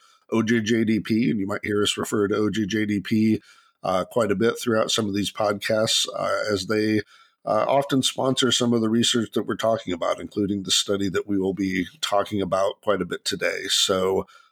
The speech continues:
uh, they've got a great history of not only supporting programs through, uh, funding and training and technical assistance, but also doing,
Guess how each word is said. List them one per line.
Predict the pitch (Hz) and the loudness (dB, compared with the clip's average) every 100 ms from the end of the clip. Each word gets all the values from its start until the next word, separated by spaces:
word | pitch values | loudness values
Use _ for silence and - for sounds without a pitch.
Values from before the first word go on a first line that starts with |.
| - | -4
uh, | 87 92 | -2 0
they've | 110 110 | 0 0
got | 110 | 0
a | 98 | 0
great | 87 131 131 | 2 2 2
history | 117 117 - 120 107 98 | 0 0 0 2 2 0
of | - | 0
not | 113 110 | 0 0
only | 107 104 | 0 0
supporting | 95 95 - 107 95 85 | 0 -4 -4 -4 -4 -2
programs | 127 131 120 117 113 107 - | 0 0 2 2 2 0 -2
through, | 95 95 92 - - _ _ - | -2 -2 -2 -6 -14 _ _ -4
uh, | 82 - | -2 -2
funding | - 143 131 127 104 | 0 2 2 2 0
and | - | -2
training | - 123 120 104 | -2 0 0 -2
and | 90 | -4
technical | 110 95 95 - 92 | -6 -6 -10 -10 -2
assistance, | - 143 131 - 113 107 | 0 2 0 0 0 -2
but | - 101 | -2 0
also | 110 101 107 98 | 0 0 0 0
doing, | 107 107 107 98 | 0 0 -2 -4